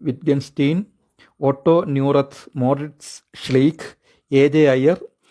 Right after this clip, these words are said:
റുഡോൾഫ് കർണാപ്പ്, ഹാൻസ് റീച്ചൻബാക്ക് എന്നിവർ എംപിരിസിസത്തെ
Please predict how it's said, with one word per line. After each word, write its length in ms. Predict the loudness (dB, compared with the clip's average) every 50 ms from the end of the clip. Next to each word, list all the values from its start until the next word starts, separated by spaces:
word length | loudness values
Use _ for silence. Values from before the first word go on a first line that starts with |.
| -20 -20 _ _ _ _ -6
റുഡോൾഫ് 500 | -2 -2 2 2 2 2 2 0 -4 -14 -20 -20 -20 _ _ _
കർണാപ്പ്, 520 | -8 -8 -6 -4 -4 -4 -4 -6 _ -18 _ _ _ _ _ _ _ _ _ _ _ _ -18 -16 -14
ഹാൻസ് 500 | -6 -4 0 0 2 0 0 -4 -6 -14 -16 _ _ _ _ _
റീച്ചൻബാക്ക് 720 | -2 -2 -2 0 -2 -2 -2 0 0 2 0 0 -2 -6 -14 -20 -20 -20 _ _ -8 -6
എന്നിവർ 360 | -4 -2 0 2 2 2 0 0 -6 -14 -20 -20 _ _ _ -4 -4
എംപിരിസിസത്തെ 720 | -2 0 0 0 0 0 0 -2 -4 -4 -4 -2 0 0